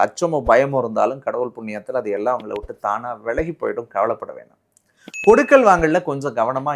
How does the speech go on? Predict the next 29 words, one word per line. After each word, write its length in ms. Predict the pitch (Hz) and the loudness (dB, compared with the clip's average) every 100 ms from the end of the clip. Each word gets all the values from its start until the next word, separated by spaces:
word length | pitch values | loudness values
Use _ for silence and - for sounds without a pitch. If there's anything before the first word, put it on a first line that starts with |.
| 113 | -4
இருங்க. 240 | 127 135 110 - 123 | -4 -2 -4 -4 -6
மூன்றாவது 360 | 160 160 147 131 | 4 4 4 0
நபர்களை 300 | 123 120 120 120 | -4 -4 -4 -6
நம்பி 200 | 143 143 110 | -8 -6 -2
தயவு 280 | 117 147 139 123 | -2 -2 -4 -8
செஞ்சு 220 | 127 147 117 | -8 -6 -6
எந்த 140 | 123 120 | -6 -8
முக்கிய 220 | 117 135 127 117 | -8 -4 -4 -4
முடிவு, 280 | 123 120 110 | -8 -8 -6
பொறுப்புகள்லாம் 580 | 120 135 139 123 120 139 | -6 -6 -2 0 2 0
ஒப்படைக்க 320 | 117 147 147 147 127 | -2 -4 -4 -4 -6
வேணாம். 240 | 113 - 107 | -6 -10 -12
ஏன்னா 140 | 104 127 107 | -6 -4 2
ராகு 280 | 120 156 143 131 | 2 4 6 6
ஆறுல 260 | 151 143 | 4 -2
இருக்கு. 180 | 127 113 - - - _ _ - | -6 -10 -20 -20 -20 _ _ -2
நல்லதுன்னு 400 | 113 151 170 196 185 | 2 4 4 2 2
நம்ம 120 | 170 | 2
நினைச்சு 240 | 156 165 160 151 | 0 -2 -4 -2
பண்ணா 180 | 147 147 147 | 2 0 0
கூட 120 | 156 165 | 2 4
அவங்க 220 | 131 160 160 | 4 -2 -4
பண்ற 240 | 165 175 180 160 | -2 -2 0 2
தவறு 240 | 139 156 151 131 | 2 2 0 0
நம்ம 180 | 170 208 | 2 4
மேல 180 | 208 202 | 6 6
அது 80 | 156 | 2
வந்து 160 | 143 147 | -4 -8
ஒரு 80 | 135 | -8